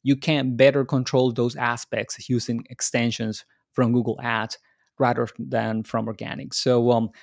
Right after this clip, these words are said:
while it's not for everybody, um, brand search is definitely worth exploring because it's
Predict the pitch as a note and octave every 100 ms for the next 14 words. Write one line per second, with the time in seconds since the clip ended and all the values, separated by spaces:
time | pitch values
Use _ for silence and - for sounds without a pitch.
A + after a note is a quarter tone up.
0 | _ _ C3 C3+ C3+ C3 B2+ - C3+ -
1 | C#3 A3+ A#3 C#3 B2 A#2+ A#2 A2+ A2 A2
2 | _ B2 A#2 A#2 A#2 - - B2 C3+ C#3
3 | D3+ D3+ C#3+ B2+ A#2+ - C3 G2+ A2+ C3+
4 | D#3 C3+ A2+ A#2 B2+ B2+ - - B2+ C3
5 | B2 A2+ A#2 - - A#2+ -